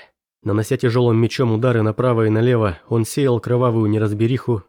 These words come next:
прежде чем пуститься к зарослям каски, в которых скрывались остальные лакка. Притаившийся в кустах Харек был вооружен луком, копьем и мечом с изогнутым лезвием.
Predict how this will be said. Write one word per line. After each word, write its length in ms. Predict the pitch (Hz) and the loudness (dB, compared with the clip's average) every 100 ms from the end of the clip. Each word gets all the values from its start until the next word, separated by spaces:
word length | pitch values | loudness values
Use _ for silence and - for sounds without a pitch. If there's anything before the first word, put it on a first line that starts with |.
| _ | _
прежде 300 | - 147 135 | -2 -2 -2
чем 200 | - 139 | -2 -2
пуститься 500 | 127 123 - 139 127 | -2 -6 -6 -4 -4
к 60 | 117 | -2
зарослям 500 | 120 117 - 110 101 | 0 0 0 -2 -2
каски, 360 | 127 120 - | -4 -4 -4
в 80 | 110 | -4
которых 320 | 135 - 147 | -4 -4 -4
скрывались 500 | - 117 120 135 107 | -4 -2 0 0 -2
остальные 540 | 104 - 113 107 95 90 | -4 -2 0 0 0 -4
лакка. 400 | 85 82 - - - _ _ _ _ _ _ | -6 -12 -20 -20 -20 _ _ _ _ _ _
Притаившийся 640 | - 110 135 190 - 151 147 | -8 -4 -2 -2 -4 -6 -6
в 60 | - | -6
кустах 360 | 147 - 139 | -8 -4 -4
Харек 360 | - 147 147 120 | -4 -2 0 0
был 200 | 123 147 | 0 0
вооружен 500 | 135 131 127 123 107 | 2 2 2 2 2
луком, 460 | 104 131 127 117 90 - | 0 0 0 -2 -4 -6
копьем 560 | 104 - 123 127 117 - _ | -6 -2 0 0 0 -6 _
и 100 | 147 | -2
мечом 360 | 151 - 175 | -2 -2 -2
с 80 | 143 | -2
изогнутым 500 | 131 131 123 117 123 | 0 0 0 0 2
лезвием. 440 | 120 95 87 85 | 2 0 -2 -8